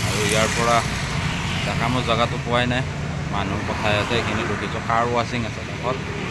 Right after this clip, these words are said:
ইয়াৰ কাষত ৰখি আছোঁ মই। যাম এতিয়া ইয়াৰ পৰা বা কি কয়, ইয়াৰ পৰা যাই এতিয়া নেক্সট নেমকেয়াৰত যাম, নেমকেয়াৰত এটা ট্ৰায়েল মাৰি থৈ যাম, য'ত যি হয় আৰু কোন জেগাত হয়।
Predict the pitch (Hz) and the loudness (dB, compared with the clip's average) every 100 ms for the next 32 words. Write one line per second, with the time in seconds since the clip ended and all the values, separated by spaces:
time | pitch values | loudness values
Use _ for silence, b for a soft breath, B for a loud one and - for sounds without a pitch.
0 | - - - - - - - 90 107 107 | -4 -2 -2 -2 0 0 0 0 0 0
1 | - 101 104 98 - 107 101 101 101 123 | -2 -2 -2 -2 -2 -2 0 -2 -2 -2
2 | 143 - - - - - - - - - | -2 -4 -4 -4 -4 -4 -2 -2 -2 -2
3 | - - 87 104 135 135 131 117 - 123 | -2 0 2 4 4 6 4 4 4 4
4 | 127 127 127 127 - 123 143 151 117 123 | 6 6 6 4 2 2 2 2 2 2
5 | 120 117 113 107 110 104 107 - 117 110 | 2 4 2 2 2 2 0 0 0 2
6 | 107 104 113 110 127 127 104 101 104 104 | 2 2 2 2 2 0 0 0 0 0
7 | 104 104 104 101 101 101 98 98 104 92 | 0 -2 0 2 2 2 0 0 0 0
8 | 90 - - - 107 110 - - - 113 | 0 2 4 6 6 6 4 4 4 4
9 | 117 104 107 101 - 101 101 98 95 92 | 4 4 6 8 8 8 8 6 4 4
10 | 92 | 2